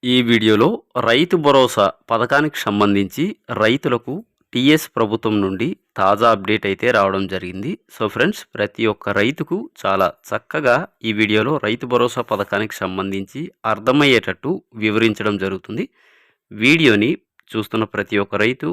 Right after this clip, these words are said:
కంపల్సరిగా వీడియోని లాస్ట్ వరకు చూడండి. So ఫ్రెండ్స్, వీడియో చూస్తున్న ప్రతి ఒక్క రైతులు వీడియోకి ఒక లైక్‌నిచ్చి ఇలాంటి చక్కటి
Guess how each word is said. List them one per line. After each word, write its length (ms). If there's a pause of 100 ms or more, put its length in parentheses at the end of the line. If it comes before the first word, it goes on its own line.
(100)
కంపల్సరిగా 680
వీడియోని 420 (280)
లాస్ట్ 320
వరకు 240
చూడండి. 440 (680)
So 140
ఫ్రెండ్స్, 360
వీడియో 240
చూస్తున్న 340
ప్రతి 300
ఒక్క 180
రైతులు 380 (280)
వీడియోకి 400
ఒక 140
లైక్‌నిచ్చి 560 (200)
ఇలాంటి 400
చక్కటి 460